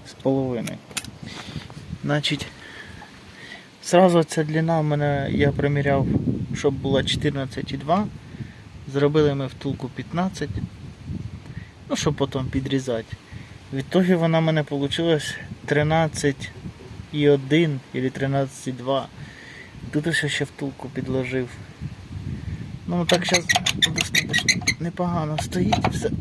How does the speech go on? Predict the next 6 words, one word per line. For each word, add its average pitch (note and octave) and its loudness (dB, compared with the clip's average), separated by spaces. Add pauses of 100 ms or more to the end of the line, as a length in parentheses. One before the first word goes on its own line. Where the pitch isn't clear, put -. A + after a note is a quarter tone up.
(640)
О. - 0 (1000)
Значить, F3 2 (1600)
тут - -4 (500)
приварили D#3+ 2
прямо D3+ 2
наверх. F3 -2